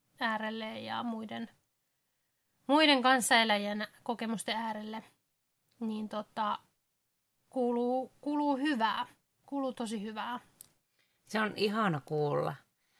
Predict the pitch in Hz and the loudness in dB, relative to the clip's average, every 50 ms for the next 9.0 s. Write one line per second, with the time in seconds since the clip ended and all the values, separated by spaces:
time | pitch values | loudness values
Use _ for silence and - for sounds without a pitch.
0 | _ - - 160 160 156 - 165 147 - 170 165 160 160 156 - - - - - | _ 0 4 4 4 6 4 2 4 6 6 8 8 8 6 2 -6 -14 -18 -18
1 | - _ _ _ _ _ _ _ _ - 151 - - 190 202 214 202 175 147 143 | -18 _ _ _ _ _ _ _ _ -12 -10 -4 2 2 2 4 6 6 6 4
2 | 143 139 170 175 175 170 156 139 131 - 135 135 143 123 131 139 131 139 - - | 4 4 4 4 4 4 4 2 0 -2 -2 -2 -2 0 0 0 0 -2 -2 -4
3 | - 143 - - - 160 151 160 180 185 190 180 160 143 135 131 - - 151 139 | -6 -8 -6 -4 -2 0 2 4 4 4 6 4 4 2 2 0 0 0 -2 -2
4 | - - 143 143 143 156 139 165 160 147 156 156 156 151 143 135 - - 131 127 | 0 -4 -6 -2 -2 -4 -2 -2 -2 0 2 2 4 2 2 -2 -2 -2 -2 -2
5 | 123 - 139 123 - - _ _ _ _ _ _ _ _ _ _ _ - 156 139 | 0 0 -2 -2 -2 -4 _ _ _ _ _ _ _ _ _ _ _ -8 -8 -4
6 | - 143 - - 170 180 180 175 - _ - 156 143 135 135 127 - 147 131 127 | -4 -4 -4 -2 0 2 2 2 0 _ -2 -2 0 0 -2 -4 -4 -4 -4 -4
7 | - - 147 131 139 156 160 175 190 214 202 - _ _ _ _ _ _ _ - | -4 -4 -6 -4 -2 0 0 2 2 0 -2 -4 _ _ _ _ _ _ _ -4
8 | - 156 147 143 135 - 151 131 151 135 - 135 127 123 - 135 135 131 127 120 | -2 0 0 0 0 0 0 -2 -2 0 2 2 0 0 0 -6 -6 -4 -4 -6